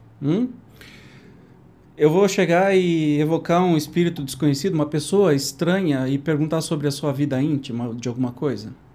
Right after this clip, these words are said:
É evidente que não. Então por que que você vai fazer com o espírito? Tá achando que eles estão lá pra te dar todas as informações possíveis, imaginárias? Não. Espírito inferior não vai gostar,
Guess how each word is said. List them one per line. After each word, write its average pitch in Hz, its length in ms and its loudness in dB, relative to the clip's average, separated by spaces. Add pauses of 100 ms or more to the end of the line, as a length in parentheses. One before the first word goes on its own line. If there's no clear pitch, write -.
(440)
É 285 80 2
evidente 131 480 2
que - 120 -6
não. 175 360 2
Então 233 100 0
por 233 80 -8
que 302 100 0
que - 80 -4
você - 60 -4
vai 208 140 2
fazer 190 180 0
com 185 120 -2
o 151 40 2
espírito? 139 500 -2
Tá 143 120 0
achando 202 360 2
que 160 120 -4
eles 147 140 0
estão 147 280 0
lá 196 360 2 (360)
pra 160 160 2
te 160 140 -4
dar 151 160 4
todas 208 440 2
as 156 140 -2
informações 139 640 -2
possíveis, 170 640 -6
imaginárias? 120 720 -6 (640)
Não. 220 240 2 (800)
Espírito 180 440 0
inferior 147 640 2
não 160 240 0
vai 139 100 2
gostar, 143 640 -2